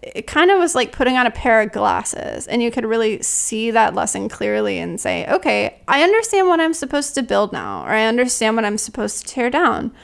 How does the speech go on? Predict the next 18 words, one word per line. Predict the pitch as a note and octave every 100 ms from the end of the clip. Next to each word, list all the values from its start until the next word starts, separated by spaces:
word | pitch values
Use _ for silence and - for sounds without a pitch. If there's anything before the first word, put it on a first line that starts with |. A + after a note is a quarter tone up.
| - - - - -
Um, | - D4 C#4+ -
and | C#4+ C#4
I | C#4+
think | C#4+ C#4 - -
that | A3 A3 - - _ _ -
this | C4+ E4+ -
full | - D#4 D#4
moon, | B3 G#3+ G#3+ G#3 G#3 G3+ -
if | C4+ C4+
you're | C4
doing | B3+ C4+ C4+
it | B3
carefully | - A#3 - A3 G#3+ A3 B3+ - _ _ _ - - _ - -
and | - A#3+
really | A#3 A3+ A3+
paying | A#3 A#3 G#3+
attention, | G#3 A3 G#3 A3 G#3 G3+ - - - _
um, | A#3+ A#3 A3+ A3 A#3